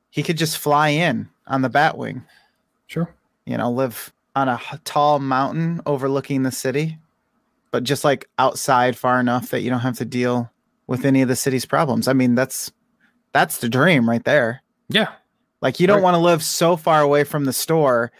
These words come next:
Speaker 1: that it's, like, a twenty-minute trip, but at the same time
Speaker 2: You're not taking the bus, so not like you need to be on the route to the store. <laughs>
Speaker 1: Right. When you go
Speaker 2: Yeah.
Speaker 1: to the store, you don't wanna be bothered by the Joker who's doing some crazy thing. You're just like, "I'm just trying to get some eggs,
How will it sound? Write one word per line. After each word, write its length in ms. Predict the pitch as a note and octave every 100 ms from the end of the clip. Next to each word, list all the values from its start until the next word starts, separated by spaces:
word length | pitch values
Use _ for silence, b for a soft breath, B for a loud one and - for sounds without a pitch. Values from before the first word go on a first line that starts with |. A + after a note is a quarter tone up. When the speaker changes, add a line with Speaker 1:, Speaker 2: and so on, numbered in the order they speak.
| b b b b
Speaker 1:
that 180 | C3+ C#3
it's, 160 | C3+ -
like, 160 | C#3
a 60 | C3
twenty-minute 580 | - D#3 C#3+ C3 B2 A2
trip, 460 | - C#4 F#3+ D3 _ _ _ _
but 100 | D3
at 120 | D3+
the 60 | -
same 280 | - G#3 F#3
time 560 | G3 C#3+ C3+ C3 A#2+ - _ _ -
Speaker 2:
You're 100 | D3
not 120 | D3+
taking 240 | E3+ D3 B2+
the 60 |
bus, 380 | A#2 B2 D#3+ -
so 180 | - B2+
not 180 | B2 B2+
like 120 | B2
you 80 | C3
need 60 |
to 40 | B2
be 80 | B2+
on 120 | A2+
the 80 | G#2
route 400 | A2 D#3 - -
to 100 | A#2
the 160 | G#2+
store. 220 | - B2
<laughs> 300 | D#3 D#3+ - F#3
Speaker 1:
Right. 360 | A3+ C#3+ D#3 F3
When 160 | F#3
you 120 | F#3
go 180 | D#3+ F#3
Speaker 2:
Yeah. 60 | G3+
Speaker 1:
to 80 | F3+
the 80 | D3+
store, 340 | - A3+ F3
you 140 | D3 E3+
don't 160 | E3+
wanna 180 | D#3 D#3
be 140 | D3
bothered 420 | B2+ D3 D3+ C#3+ B2
by 140 | C#3
the 100 | C3
Joker 480 | A2+ D3 E3 C#3+ C3
who's 220 | C3+ A2
doing 240 | C#3+ C3+
some 240 | A#2+ C3+ B2+
crazy 600 | - C3+ A#2+ B2 A#2+ A#2 _ _ _ _ _ -
thing. 300 | - B2 C3
You're 140 | C3
just 140 | B2 C3
like, 120 | C3+
"I'm 160 | C3+ C3+
just 160 | C#3
trying 160 | - C3+
to 80 | C3
get 140 | C3
some 120 | B2
eggs, 460 | C3+ A2+ F#2 -